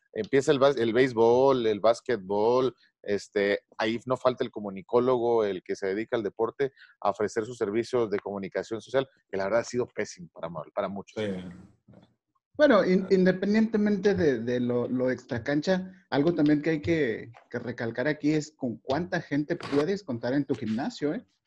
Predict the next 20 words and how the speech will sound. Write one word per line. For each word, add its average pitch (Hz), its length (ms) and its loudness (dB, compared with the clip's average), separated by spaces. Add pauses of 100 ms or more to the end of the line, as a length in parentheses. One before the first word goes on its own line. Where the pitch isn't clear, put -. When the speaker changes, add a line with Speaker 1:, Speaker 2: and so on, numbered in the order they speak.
(480)
Speaker 3:
Porque 107 260 -10
recordemos 123 520 0
Speaker 2:
Yes. 196 60 -8
Speaker 3:
que 185 80 -2
si 127 280 -2
ahorita, 143 400 2
ahorita 135 300 -4
estamos 196 360 -2
en 180 80 -2
semáforo 156 480 2
rojo, 127 480 -6 (360)
ahorita 113 220 -4
no 139 220 6
hay 156 120 4
afluencia 143 440 0
de 123 80 -2
gente, 107 420 -12 (800)
llegaría 123 460 2
una 220 200 4
posibilidad, 143 760 0